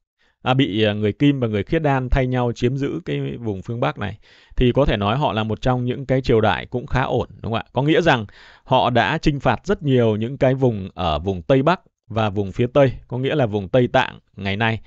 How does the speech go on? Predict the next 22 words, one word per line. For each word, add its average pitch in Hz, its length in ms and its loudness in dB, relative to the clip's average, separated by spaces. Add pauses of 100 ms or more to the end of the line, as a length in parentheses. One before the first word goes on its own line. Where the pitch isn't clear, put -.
(260)
và 104 320 0
cái 101 160 -2
vùng 113 160 -6
Tây 113 160 2
Bắc 139 240 -2
Cam 113 200 -2
Túc, 156 260 -2 (240)
các - 140 -14
thứ 123 180 0
lên 127 220 0
phía 113 120 -2
trên 117 220 0
Mông 113 160 -2
Cổ - 220 0
đấy. 110 100 -6 (320)
Nó 120 100 -4
có 123 180 4
mấy 131 280 2
cái 160 80 0
vùng, 120 260 0
thứ 123 120 -2
nhất 170 200 2